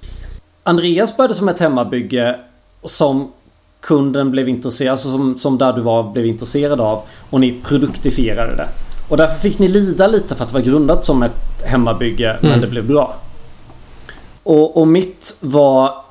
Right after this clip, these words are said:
Speaker 1: ett par eldsjälar som började koda och hade bra intentioner, men gick kanske inte riktigt i mål och fastnade därför lite i att det fortfarande var ett hemmabygge.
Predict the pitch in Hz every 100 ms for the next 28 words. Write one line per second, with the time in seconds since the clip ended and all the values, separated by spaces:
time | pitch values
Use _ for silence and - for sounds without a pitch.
0 | _ - 123 - 135 143 160 131 - 156
1 | 170 160 160 139 143 139 127 127 - 147
2 | 120 120 117 120 113 147 156 143 147 131
3 | 139 117 113 117 131 127 - 139 143 139
4 | 135 127 - 123 123 135 170 165 135 -
5 | - _ _ 151 147 - - 175 - -
6 | 160 175 135 123 - 117 120 - - 123
7 | 127 117 135 131 123 127 117 107 127 110
8 | 101 160 170